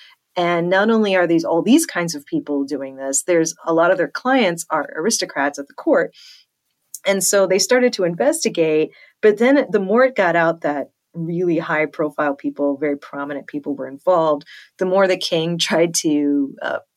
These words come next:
you know, sweep some of it under the rug. So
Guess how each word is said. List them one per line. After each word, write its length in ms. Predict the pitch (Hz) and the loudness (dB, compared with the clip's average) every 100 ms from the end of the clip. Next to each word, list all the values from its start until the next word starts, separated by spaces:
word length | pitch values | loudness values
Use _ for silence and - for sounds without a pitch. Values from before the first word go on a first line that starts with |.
| _ _ | _ _
you 100 | 170 | -6
know, 80 | - | -2
sweep 360 | - 175 175 | -2 0 0
some 160 | - 165 | 0 0
of 100 | 156 | 0
it 120 | 147 | -2
under 200 | 151 143 | -2 -4
the 100 | 143 | -6
rug. 420 | 127 135 143 214 240 - - _ | -2 -2 0 -2 -6 -16 -20 _
So 440 | - 220 202 202 | 0 2 2 0